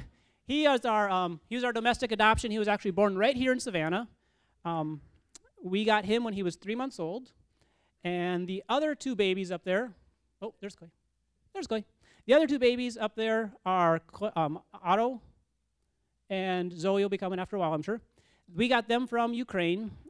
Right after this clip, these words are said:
Um, it was a little over a year ago. And like Bill said, we are currently in the process of our, there's Zoe, hello. Um, currently in the process of adopting our fourth child.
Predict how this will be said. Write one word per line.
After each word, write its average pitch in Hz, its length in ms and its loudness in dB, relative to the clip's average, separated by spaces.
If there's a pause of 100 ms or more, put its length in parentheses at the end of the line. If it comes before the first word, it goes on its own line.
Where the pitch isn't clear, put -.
Um, 170 180 -2
it 170 40 -4
was 170 120 -2
a 175 60 -6
little 262 240 0
over 254 160 4
a 240 40 4
year 202 200 0
ago. 165 320 0 (480)
And 175 420 -6 (100)
like 170 140 -2 (220)
Bill 175 160 0
said, 185 200 -4
we 175 140 -2
are 165 80 0
currently 208 300 -2
in 202 100 -2
the 185 60 -6
process 180 520 -6 (120)
of 160 160 0
our, 160 340 4 (240)
there's 349 200 0
Zoe, 320 340 0 (340)
hello. 277 280 -6 (1400)
Um, 185 320 -2 (400)
currently 277 240 2
in 269 40 0
the 254 60 -2
process 226 380 -2
of 196 80 -12
adopting 196 400 -4
our 170 240 -4
fourth 214 540 -2
child. 143 420 -4